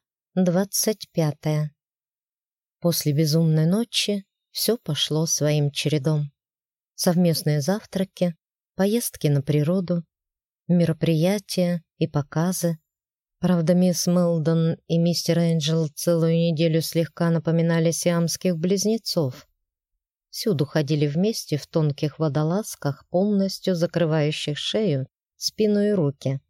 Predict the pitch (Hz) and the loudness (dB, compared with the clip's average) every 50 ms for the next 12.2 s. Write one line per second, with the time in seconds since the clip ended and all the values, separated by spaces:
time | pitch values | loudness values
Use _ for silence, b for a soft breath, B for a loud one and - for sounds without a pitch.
0 | _ _ _ _ _ _ _ _ _ _ _ _ _ _ _ _ _ _ - 202 | _ _ _ _ _ _ _ _ _ _ _ _ _ _ _ _ _ _ -2 0
1 | 208 214 196 - - 240 247 254 - - - 147 - - 165 151 - 156 156 165 | 0 0 -2 -2 0 0 0 0 0 0 -2 -2 -2 -2 -4 -2 -2 0 0 2
2 | 160 160 160 160 156 156 156 156 160 156 156 - 156 - - 165 156 156 156 156 | 2 2 2 2 2 2 2 2 0 0 -2 -4 -4 -4 -2 0 0 2 2 2
3 | 156 156 156 156 160 156 - - - 165 160 160 160 _ _ _ _ _ _ _ | 2 0 0 -2 -4 -4 -4 -4 -2 -2 -2 -4 -6 _ _ _ _ _ _ _
4 | _ _ _ _ _ _ _ _ _ _ _ _ _ _ _ - 185 190 190 185 | _ _ _ _ _ _ _ _ _ _ _ _ _ _ _ -2 0 2 2 2
5 | - - 240 247 226 185 156 165 160 - - - 151 - 175 156 160 147 - - | 2 2 2 2 2 4 2 2 0 0 -2 -4 -2 0 0 0 0 0 -2 -2
6 | - 180 190 202 190 147 - - - 165 156 143 131 143 143 143 - - - 156 | -2 -2 0 0 0 -2 -4 -4 -2 -2 -2 0 0 0 -2 -2 -4 -4 -4 0
7 | 160 170 170 175 175 175 175 175 165 - 165 170 170 160 - - - - 170 165 | 0 2 2 2 2 2 0 0 0 0 0 0 -2 -2 -4 -8 -8 -4 -4 -2
8 | 160 156 170 170 170 170 170 165 165 - - - - - 170 170 170 165 165 165 | -2 0 0 0 2 0 0 0 -2 -2 -2 -2 0 0 0 0 0 0 -2 -4
9 | - _ _ _ _ _ _ _ _ _ _ _ _ _ _ _ _ _ _ - | -6 _ _ _ _ _ _ _ _ _ _ _ _ _ _ _ _ _ _ 0
10 | 180 180 165 156 143 139 175 170 170 175 175 175 175 180 180 180 180 180 180 180 | 2 2 2 2 2 0 2 2 2 2 2 2 2 2 2 4 4 4 4 2
11 | 180 180 165 180 175 - - - 180 175 - - - 208 214 214 196 165 147 143 | 2 2 2 0 -2 -2 -4 -4 -4 -2 -2 -2 -2 -2 0 0 0 0 0 0
12 | 143 - - - | -2 -4 -8 -16